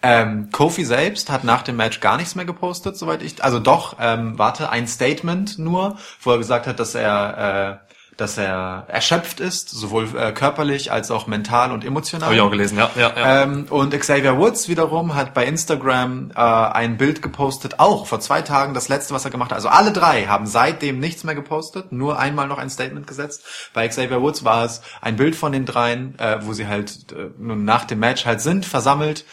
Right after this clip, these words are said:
Speaker 1: ähm, die Power of Positivity ausstrahlen, weil man so, so ein leicht angedeutetes Lächeln sieht und er sagt, selbst in so einer Situation kann man damit nicht anders umgehen, das kommt einfach raus als Power of Positivity und so.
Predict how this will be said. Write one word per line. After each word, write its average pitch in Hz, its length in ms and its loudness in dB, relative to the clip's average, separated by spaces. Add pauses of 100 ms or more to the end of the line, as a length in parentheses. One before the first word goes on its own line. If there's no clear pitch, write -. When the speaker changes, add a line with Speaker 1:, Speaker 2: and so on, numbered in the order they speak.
(300)
Speaker 1:
ähm, 117 460 2
die 113 100 -2
Power 143 340 2
of 135 140 -6
Positivity 139 560 -4
ausstrahlen, 131 680 2
weil 113 140 2
man 120 160 -4
so, 120 200 -6
so 117 100 -4
ein 117 40 0
leicht 131 380 2
angedeutetes 147 680 2
Lächeln 143 360 -2
sieht 151 340 -4 (280)
und 120 100 -4
er 117 100 2
sagt, 120 240 2
selbst 135 340 0
in 139 60 -2
so 127 80 0
einer 139 160 2
Situation 127 480 -2
kann 131 180 -2
man 135 120 0
damit 127 200 -2
nicht 120 140 -6
anders 120 180 -4
umgehen, 123 220 -4
das 110 160 -6
kommt 135 200 -2
einfach 120 300 -4
raus 123 300 0
als 107 100 -10
Power 123 200 0
of 117 100 -6
Positivity 113 640 -8
und 113 120 -6
so. 117 240 0